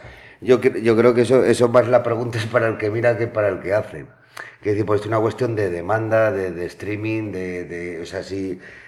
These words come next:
eh, y yo creo que la, yo creo que, igual esto va a sonar un poco <laughs> fuerte todo lo que voy a decir, pero yo creo que, a ver, es verdad que se hace en este país,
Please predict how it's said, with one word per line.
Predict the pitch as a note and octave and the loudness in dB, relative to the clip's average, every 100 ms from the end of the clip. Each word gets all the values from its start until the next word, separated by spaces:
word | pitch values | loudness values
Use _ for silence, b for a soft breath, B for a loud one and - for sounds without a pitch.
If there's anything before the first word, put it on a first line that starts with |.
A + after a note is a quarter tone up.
| B B | B B
eh, | - G2+ G2+ F#2+ F#2 F#2+ G2+ | -6 0 2 2 2 0 -2
y | A2 | 0
yo | A#2 | 2
creo | B2+ C3+ | 4 4
que | B2+ | 6
la, | B2+ B2+ A2 | 6 6 -2
yo | A2 A#2+ | -2 0
creo | C3 C3+ - | 2 2 2
que, | B2 A2+ A2 G2+ - G1+ _ _ _ _ _ _ | 4 4 4 2 -4 -14 _ _ _ _ _ _
igual | - F2+ G2 | -8 -6 -6
esto | G2+ A2 | -8 -8
va | G2 | -8
a | |
sonar | F2 D#2+ D#2 | -8 -14 -20
un | - | -20
poco | D2+ - | -18 -12
<laughs> | |
fuerte | - - A#2 | -6 -4 -4
todo | G#2 G#2 | -4 -4
lo | |
que | F#2+ | -6
voy | G2 | -6
a | |
decir, | G2 F#2 | -6 -8
pero | F#2+ | -8
yo | F#2+ G#2 | -8 -6
creo | A#2+ B2+ | -4 -4
que, | A2+ G2+ | -6 -6
a | F2+ | -6
ver, | G#2+ G#2+ F#2+ | -6 -6 -8
es | |
verdad | F#2+ G2 G#2+ | -8 -4 -4
que | A2+ | -2
se | A2 | -6
hace | G2+ | -4
en | G#2 | -6
este | G2 G2+ | -6 -6
país, | - A2+ A#2+ | -4 -2 -4